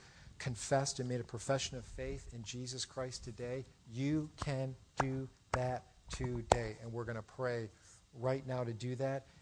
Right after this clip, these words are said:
And after we get done praying, we're gonna show you just, I want you to look up at the screens. We've got a short just media on what communion means, and then the worship team's gonna lead us in,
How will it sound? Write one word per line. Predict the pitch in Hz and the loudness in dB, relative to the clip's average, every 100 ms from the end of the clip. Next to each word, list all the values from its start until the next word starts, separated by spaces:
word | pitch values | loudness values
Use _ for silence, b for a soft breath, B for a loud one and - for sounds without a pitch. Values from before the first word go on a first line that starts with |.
| B - | B -8
And | 120 | -2
after | 139 143 | -2 -2
we | 147 | -6
get | 135 147 | -2 -2
done | 185 | -4
praying, | - 147 147 | -4 -4 -2
we're | 127 | -2
gonna | 123 113 | -2 0
show | - 143 | 2 2
you | 135 120 | 2 0
just, | 131 - - B - | -2 -4 -4 B 2
I | |
want | 135 - | 2 4
you | 127 | 2
to | |
look | 143 151 | 4 2
up | 131 | 0
at | 117 | 2
the | |
screens. | 113 - 147 147 127 | 4 4 2 0 2
We've | |
got | 120 | 0
a | 107 | 0
short | - 139 120 B B B B | 0 0 0 B B B B
just | - 127 - - - - - - | -4 -4 -4 -16 -20 -18 -14 -4
media | 135 156 156 160 | 4 8 10 10
on | 135 127 | 8 4
what | 123 151 - | 6 4 2
communion | 156 143 143 151 143 135 | -4 -2 0 0 0 0
means, | 143 151 147 | 0 -2 -2
and | 127 | -2
then | 123 | -2
the | 127 | -2
worship | 110 110 147 - 143 | -2 0 0 0 -4
team's | - 147 | -4 -6
gonna | - 131 | -2 -2
lead | 120 123 147 | 0 0 0
us | 143 - | 0 0
in, | 123 | -2